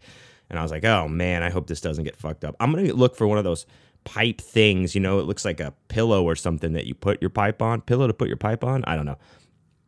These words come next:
I, I think that's what I'm gonna look for because, uh, um, I, I, that might solve the problem. But this pipe is great, hitting well, doing great. I'm glad to be here, glad to have it. Um, so, yes, what a time it's been. Another week,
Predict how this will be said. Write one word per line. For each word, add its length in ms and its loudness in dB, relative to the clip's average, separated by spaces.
I, 200 6
I 60 6
think 200 2
that's 180 4
what 60 2
I'm 80 4
gonna 160 2
look 160 -2
for 460 -2
because, 360 -4
uh, 280 -4
um, 440 -2
I, 240 0
I, 220 -2
that 200 2
might 260 0
solve 240 0
the 80 -2
problem. 280 -4
But 220 4
this 160 0
pipe 260 0
is 120 -6
great, 320 0
hitting 320 -4
well, 240 2
doing 320 0
great. 420 0
I'm 80 -18
glad 300 2
to 40 0
be 220 0
here, 180 4
glad 260 2
to 60 -4
have 280 -4
it. 180 -14
Um, 420 2
so, 400 2
yes, 420 2
what 260 2
a 60 2
time 380 2
it's 160 -2
been. 360 2
Another 400 4
week, 460 0